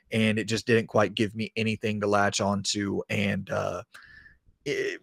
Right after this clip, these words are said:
anything to latch onto and, and really, really enjoy. It was decent enough, fun enough, but nothing overly special. Number five, A Space for the Unbound. And, and from here on,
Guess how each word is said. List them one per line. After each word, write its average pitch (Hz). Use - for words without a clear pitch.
anything 147
to 139
latch 139
onto 139
and, 127
and 113
really, 117
really 113
enjoy. 107
It 87
was 104
decent 123
enough, 113
fun 120
enough, 110
but 104
nothing 113
overly 98
special. -
Number 165
five, 160
A 127
Space -
for 165
the 143
Unbound. 123
And, 135
and 131
from 139
here 180
on, 123